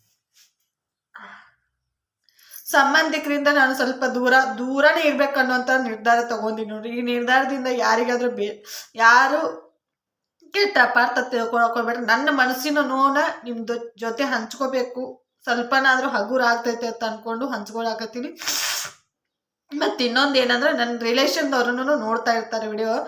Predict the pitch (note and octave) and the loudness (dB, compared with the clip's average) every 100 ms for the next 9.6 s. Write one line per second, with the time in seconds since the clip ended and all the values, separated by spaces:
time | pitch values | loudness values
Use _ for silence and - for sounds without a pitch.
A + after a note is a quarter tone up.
0 | - _ A3+ B3+ C4 C#4 C#4 C4+ C4 C4 | -10 _ -2 0 2 4 4 2 2 0
1 | C4+ B3+ - - - C#4 G#4+ G4+ A#3+ C4+ | 0 -2 -4 -8 -6 2 2 6 6 6
2 | D4+ E4+ E4 D4+ D#4 D#4 D4+ D4 D4 C#4 | 4 4 4 6 4 4 6 6 6 4
3 | A#3+ - - G#3 A#3+ A3+ C4+ C4 C#4+ A#3+ | 4 -2 -10 -10 -10 -2 4 4 2 -6
4 | A#3+ A#3 A#3 A#3 C4 D4+ D4 D4 D4 C4 | -8 0 4 6 6 6 6 4 4 2
5 | B3 C4+ C4+ C#4 C#4+ D4+ D4+ C4 C4 A#3+ | 2 0 0 4 6 4 4 0 0 0
6 | B3+ C4 B3 B3 B3 B3 C4+ C4 C#4 B3+ | 0 2 0 -2 -2 0 2 2 2 2
7 | C4 E4+ F4 D4+ C#4+ D#4 E4 D4+ A#3+ C#4 | 4 4 6 4 4 2 2 0 4 4
8 | D4 C4+ C4 C4 C4 B3+ C#4 D4 C#4 B3+ | 4 2 -2 0 0 2 0 0 0 -2
9 | C4 C4+ B3 B3 C#4 B3+ | -4 0 0 2 0 0